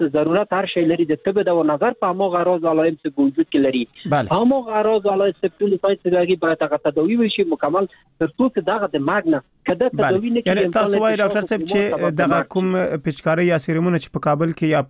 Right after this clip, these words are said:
Speaker 2: د افغانستان په نورو ولایتونو کې تطبیقیږي، نو اړتیا ته په کتو یعنی داسې دي چې ویروسونه هم هلته په افغانستان کې
Speaker 1: تشخیص
Speaker 2: ډیر دي،
Speaker 1: لري.
Speaker 2: پراخ دي او اړتیاوې هم داسې دي چې کله اړتیا نه وي، بیا اړتیا نه تطبیقیږي. په دې هیله چې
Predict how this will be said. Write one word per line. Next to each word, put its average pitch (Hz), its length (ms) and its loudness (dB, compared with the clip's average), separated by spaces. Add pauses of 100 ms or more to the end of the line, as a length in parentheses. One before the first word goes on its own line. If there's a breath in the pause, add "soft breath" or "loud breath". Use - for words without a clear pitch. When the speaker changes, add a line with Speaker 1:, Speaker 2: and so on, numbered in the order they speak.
(120)
Speaker 2:
د 135 80 2
افغانستان 139 500 -2
په 139 100 0
نورو 143 220 0
ولایتونو 135 400 0
کې 139 140 -10
تطبیقیږي، 139 520 0
نو 170 120 2
اړتیا 170 300 -2
ته 151 140 -4
په - 100 -4
کتو 170 320 0
یعنی 156 220 2 (300)
داسې 151 260 0
دي 175 120 0
چې 165 80 0 (680 loud breath)
ویروسونه 151 420 0
هم 185 220 0
هلته 175 260 -4
په 165 100 2
افغانستان 160 440 0
کې 175 140 -2
Speaker 1:
تشخیص 151 160 0
Speaker 2:
ډیر 156 260 2
دي، 151 160 2
Speaker 1:
لري. 135 120 -2
Speaker 2:
پراخ 151 320 0 (100)
دي 147 120 0 (220)
او 131 100 2 (300)
اړتیاوې 139 460 0
هم 156 220 0
داسې 147 220 -2
دي 143 100 0
چې 143 140 -6
کله 135 180 2
اړتیا 156 260 -2
نه 160 40 2
وي، 156 140 0
بیا 135 100 2
اړتیا 147 240 -2
نه 156 120 0
تطبیقیږي. 131 540 -2 (460 loud breath)
په 147 260 0
دې 165 100 2
هیله 170 240 0
چې 170 80 0